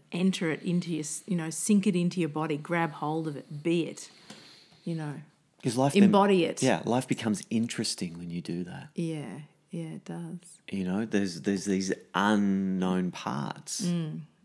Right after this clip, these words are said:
Speaker 2: of
Speaker 1: Mm.
Speaker 2: ourself
Speaker 1: Mm.
Speaker 2: that we get to explore.
Speaker 1: Yeah. Yeah.
Speaker 2: You know, uh, different characters. We get, rather than getting locked into, "This is who I am," it's like,
Speaker 1: Yeah.
Speaker 2: "Really?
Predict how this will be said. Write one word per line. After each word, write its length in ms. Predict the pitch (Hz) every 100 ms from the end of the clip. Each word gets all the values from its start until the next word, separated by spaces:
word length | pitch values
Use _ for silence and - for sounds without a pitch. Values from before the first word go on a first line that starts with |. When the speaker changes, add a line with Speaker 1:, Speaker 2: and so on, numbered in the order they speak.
| -
Speaker 2:
of 60 | 202
Speaker 1:
Mm. 200 | 254 202
Speaker 2:
ourself 720 | 165 - - - - - - -
Speaker 1:
Mm. 360 | 202 208 165 165 151 - _
Speaker 2:
that 140 | 104 98
we 80 |
get 220 | 90 95 -
to 100 | 92
explore. 540 | - - - 57 - - _ - -
Speaker 1:
Yeah. 360 | 170 156 147 147 _ _ _ _ _ _ _ _ _ _ _ _ _ 180
Yeah. 200 | 180 190
Speaker 2:
You 60 |
know, 200 | 101 104 -
uh, 60 | - - - - - - - - -
different 380 | 107 - 92
characters. 640 | - 107 147 143 92 80 -
We 80 | 92
get, 240 | 98 - 330 190
rather 280 | 110 110 104
than 120 | 98
getting 320 | 98 95 95
locked 300 | 104 - -
into, 760 | 101 123 131 - 95 85 90 - - - - - - - -
"This 220 | 104 -
is 120 | 92 -
who 160 | 98
I 140 | 90 92
am," 400 | - 180 - 98
it's 220 | - -
like, 140 | 82 202
Speaker 1:
Yeah. 160 | 180
Speaker 2:
"Really? 400 | 95 143 226 214